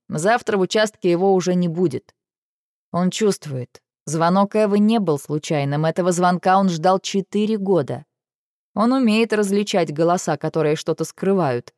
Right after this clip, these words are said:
и другие, которые очень хотят о чём-то рассказать, но не отваживаются. Здесь нужно действовать с осторожностью. Если б он накинулся на неё с расспросами,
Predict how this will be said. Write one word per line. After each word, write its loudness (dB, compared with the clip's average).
и 4
другие, 4
которые 2
очень 0
хотят -2
о 0
чём-то -2
рассказать, -2
но 6
не 4
отваживаются. -4
Здесь 0
нужно 0
действовать 0
с -8
осторожностью. -2
Если -4
б -14
он 0
накинулся 0
на 0
неё 2
с -4
расспросами, -2